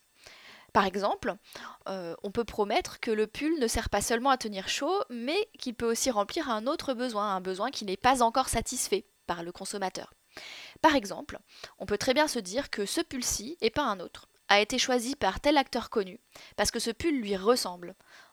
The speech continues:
En effet, il a choisi ce pull parce que, comme lui, ce pull représente la confiance en soi, l'attractivité et l'ambition. Vous êtes ambitieux, vous voulez gagner en confiance en vous et attirer les femmes,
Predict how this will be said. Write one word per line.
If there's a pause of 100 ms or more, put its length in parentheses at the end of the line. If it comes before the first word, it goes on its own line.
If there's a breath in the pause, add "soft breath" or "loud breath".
En
effet, (220)
il
a
choisi
ce
pull
parce
que,
comme
lui,
ce
pull
représente (260 soft breath)
la
confiance
en
soi, (100)
l'attractivité
et
l'ambition. (540 loud breath)
Vous
êtes
ambitieux, (280)
vous
voulez
gagner
en
confiance
en
vous
et
attirer
les
femmes,